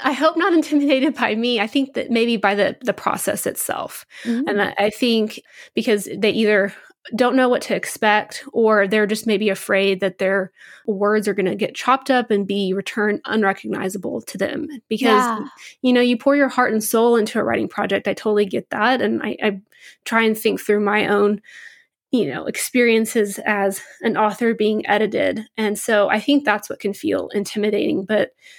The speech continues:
Speaker 1: I hope authors, as they learn about the process and as they learn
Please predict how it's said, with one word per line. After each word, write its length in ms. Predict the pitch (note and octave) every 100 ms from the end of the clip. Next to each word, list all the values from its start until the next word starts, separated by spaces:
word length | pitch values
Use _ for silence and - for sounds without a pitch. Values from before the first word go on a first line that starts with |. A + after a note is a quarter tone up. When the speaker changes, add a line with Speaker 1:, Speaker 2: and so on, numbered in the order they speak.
| -
Speaker 1:
I 80 | G#3
hope 340 | G3+ B3 A#3+ -
authors, 640 | G3+ G#3+ - G#3 F#3+ G3
as 260 | - G#3 F#3+
they 360 | G3+ G3+ G#3 - -
learn 360 | G#3 G#3 G#3
about 280 | G#3+ A3 G#3
the 80 | -
process 640 | - - - - - -
and 160 | - G#3+
as 220 | G3+ G3+
they 220 | G#3+ G3+ _ - - - -
learn 640 | G3+ F#3+ G3+ G#3+ G#3+ G#3+